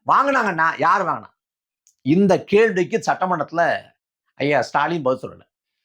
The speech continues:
மாறா, அவர் சம்பந்தமே இல்லாம பதில் சொல்றாரு. "செந்தில் பாலாஜியே போதிய விளக்கத்தை அளித்து விட்டார்" அப்படிங்கிறாரு.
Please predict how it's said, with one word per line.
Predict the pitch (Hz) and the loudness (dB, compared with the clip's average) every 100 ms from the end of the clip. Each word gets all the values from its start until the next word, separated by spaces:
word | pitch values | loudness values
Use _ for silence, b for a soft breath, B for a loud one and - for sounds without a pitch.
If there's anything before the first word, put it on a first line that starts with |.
| _ _ _ | _ _ _
மாறா, | - 143 220 254 196 170 - | -2 2 4 2 2 0 -2
அவர் | 92 113 180 247 | -2 0 0 -2
சம்பந்தமே | - 147 175 240 254 254 277 | -2 -4 -2 0 0 2 2
இல்லாம | 247 214 220 | 2 2 0
பதில் | 175 175 139 | 0 -2 -4
சொல்றாரு. | 107 - - _ _ _ _ _ _ _ - | -10 -12 -18 _ _ _ _ _ _ _ -2
"செந்தில் | 175 233 262 254 | 2 4 4 4
பாலாஜியே | 233 226 202 254 | 2 2 2 0
போதிய | 254 202 220 208 | 2 2 2 2
விளக்கத்தை | 170 208 214 214 190 | 2 0 0 0 0
அளித்து | 175 175 | 0 -4
விட்டார்" | 151 160 156 - - | -2 0 0 -2 -4
அப்படிங்கிறாரு. | 139 143 139 - | -4 -4 -10 -14